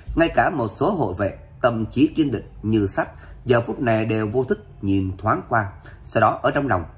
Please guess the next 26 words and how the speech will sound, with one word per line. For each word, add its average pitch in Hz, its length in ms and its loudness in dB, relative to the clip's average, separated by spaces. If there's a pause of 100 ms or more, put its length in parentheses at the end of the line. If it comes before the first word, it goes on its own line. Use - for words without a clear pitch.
(140)
thầm 101 260 0
than 123 240 -2
một 90 160 -4
tiếng: 107 200 0 (600)
"Yêu 131 160 4
nghiệt." 107 280 0 (1120)
Trần 123 140 2
Thiên 156 140 2
Cương 160 260 2 (180)
đang 147 220 2
ngồi 98 280 0
uống 127 320 2
trà, 85 260 -2 (240)
giờ 117 280 2
phút 104 100 -6
này 110 260 2
để 104 220 -2
chén 107 220 0 (180)
quỳ 101 240 2
hoa 131 300 0
hàng 92 340 -4 (100)
quan 117 220 0
lọ 85 200 -2 (220)
trong 104 180 0
tay 101 120 -2
xuống, 104 280 -2